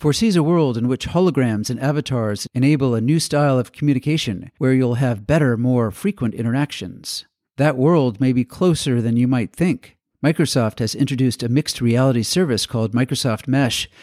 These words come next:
that integrates three-dimensional images of people and content into smart glasses and other devices. And Google is testing a service called Project Starline with select enterprise partners. WeWork is perhaps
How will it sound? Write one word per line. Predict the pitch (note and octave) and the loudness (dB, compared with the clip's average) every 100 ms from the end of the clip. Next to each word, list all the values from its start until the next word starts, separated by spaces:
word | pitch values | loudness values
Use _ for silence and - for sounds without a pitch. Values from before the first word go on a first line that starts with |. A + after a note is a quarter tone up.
| - | -10
that | - C#3+ | -4 0
integrates | E3+ E3+ D3+ B2 - - | 0 0 0 0 -2 -8
three-dimensional | - F3 F3+ E3 E3 E3 D3 | -4 0 2 2 0 0 2
images | D#3 D3 C3+ A#2+ | 2 2 0 -2
of | B2+ | -2
people | E3 C#3+ C#3 B2 | -2 -2 -2 -2
and | B2 | -2
content | - E3+ - A2 G2+ | 0 0 0 -2 -4
into | - B2+ A#2+ | -8 -6 -4
smart | - D#3 E3+ - | -2 0 -2 -2
glasses | A2 A2 A2+ G#2+ | -4 -4 -6 -6
and | A#2 | -4
other | B2+ B2 | -2 -2
devices. | A2+ A#2+ C3+ - G2 - - - _ - _ _ - | 0 0 0 -2 -8 -10 -14 -14 _ -20 _ _ -4
And | D3+ E3+ C#3+ C#3 _ _ - | 2 2 2 -2 _ _ -2
Google | F#3 F3+ D3 | 0 2 0
is | - | 0
testing | D#3 D#3+ D3 B2+ | 0 0 0 0
a | |
service | - F#3+ C#3 A#2+ | 2 0 2 -2
called | - A#2+ A#2+ | -2 -2 -2
Project | - C#3 C3 A2+ | -2 0 0 -2
Starline | - - D3+ D#3+ A#2 G#2+ A2 | -4 0 2 4 2 0 0
with | A#2 B2+ - - - | 0 0 -2 -20 -12
select | - - A2+ D3+ - - _ | -8 -4 -2 -2 -4 -14 _
enterprise | C3 B2+ A#2+ A#2 G2+ - | -4 -2 -2 -2 -2 -4
partners. | - D3 C3+ - - - - - _ _ _ _ - | -4 -4 -4 -12 -16 -14 -14 -16 _ _ _ _ -2
WeWork | G3 G#3+ F3 D3+ | 2 2 2 -2
is | - | -2
perhaps | C3+ C3+ A#2+ - | 0 0 0 -6